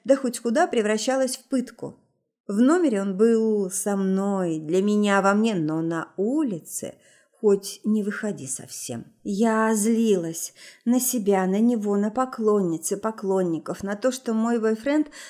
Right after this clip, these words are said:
оказался не простым мужчиной с кучей проблем в виде ипотеки и кредитов, а знаменитым на весь мир актером.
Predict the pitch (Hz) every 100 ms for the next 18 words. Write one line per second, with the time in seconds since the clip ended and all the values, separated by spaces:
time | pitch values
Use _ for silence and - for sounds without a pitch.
0 | - - 214 240 240 269 269 226 226 226
1 | 233 - 311 294 240 - 247 233 185 190
2 | 214 208 214 202 196 196 220 202 180 202
3 | 180 185 190 185 - 190 190 170 - 196
4 | 202 185 185 180 151 147 - - - -
5 | 220 214 226 240 254 311 330 202 196 190
6 | 190 240 277 254 226 226 240 240 - 220
7 | 196 147 143